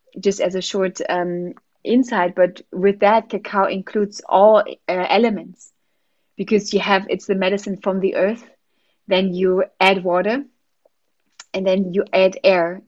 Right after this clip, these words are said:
and it was fired, so it's heated. And of course, the seeds were heated too. So I love that,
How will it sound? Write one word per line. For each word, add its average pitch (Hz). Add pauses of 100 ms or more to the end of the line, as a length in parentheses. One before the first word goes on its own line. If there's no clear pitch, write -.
and 185
it 180
was 180
fired, 214
so 180
it's -
heated. 185 (580)
And 180
of -
course, 175
the 175
seeds -
were 175
heated 175
too. 190 (140)
So 196
I 175
love 180
that, 175